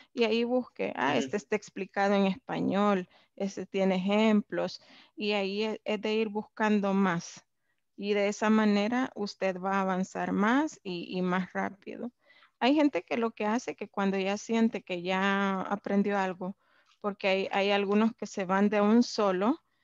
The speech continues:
Speaker 1: hay gente que se
Speaker 2: Ujú.
Speaker 1: mete de un solo a este E four C C, pero ahí
Speaker 2: Ah, sí.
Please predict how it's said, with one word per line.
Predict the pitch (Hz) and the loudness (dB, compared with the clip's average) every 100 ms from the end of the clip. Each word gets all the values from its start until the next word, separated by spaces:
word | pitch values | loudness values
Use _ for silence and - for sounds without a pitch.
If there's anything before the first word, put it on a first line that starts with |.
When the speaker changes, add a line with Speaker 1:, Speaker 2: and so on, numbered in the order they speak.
| _ _ | _ _
Speaker 1:
hay | - 202 214 | -2 4 6
gente | 202 208 233 | 6 2 -2
que | 233 | -4
se | 233 196 | -2 2
Speaker 2:
Ujú. | 196 | 4
Speaker 1:
mete | 208 233 220 | 2 2 0
de | 202 | 2
un | 214 | 2
solo | 214 214 214 | 2 0 0
a | 202 | 0
este | 196 208 - 202 190 185 196 196 - - _ | -2 -4 -6 -2 0 0 0 -2 -6 -12 _
E | 214 214 | -6 -4
four | 208 196 | -2 -2
C | - 202 | -4 -8
C, | - 233 208 180 _ _ _ _ _ _ _ _ | 0 4 4 2 _ _ _ _ _ _ _ _
pero | 214 196 | 0 2
ahí | 180 175 175 214 233 262 | 2 0 -4 -4 -4 0
Speaker 2:
Ah, | 226 214 | 2 2
sí. | 208 | 0